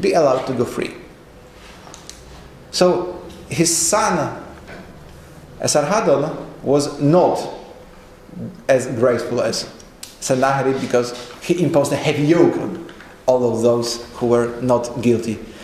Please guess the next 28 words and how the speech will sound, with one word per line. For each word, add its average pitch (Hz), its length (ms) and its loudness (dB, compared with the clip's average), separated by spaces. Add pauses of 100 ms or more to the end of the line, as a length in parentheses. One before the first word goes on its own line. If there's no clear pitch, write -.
(300)
of 92 280 0
a 101 140 -2
crime 92 320 -4
or - 100 -14
punishment. - 560 -12 (520)
And 185 100 4
the 202 80 2
last 214 520 0 (920)
very 165 320 4
unusual 165 640 4
fragment, 160 580 0
uh, 131 180 2
from 127 160 -2
the 127 100 2
times 127 280 0
of 123 120 -4
Tiglath-Pileser 135 720 2 (300)
the - 40 -14
third. 220 640 0 (1600)
Let - 160 -4
us 98 140 -6 (480)
pass 107 260 0
the 101 100 -4 (140)
words 104 340 -2
to - 100 -6
the 117 100 -6
king 196 340 0 (320)
himself. 214 680 0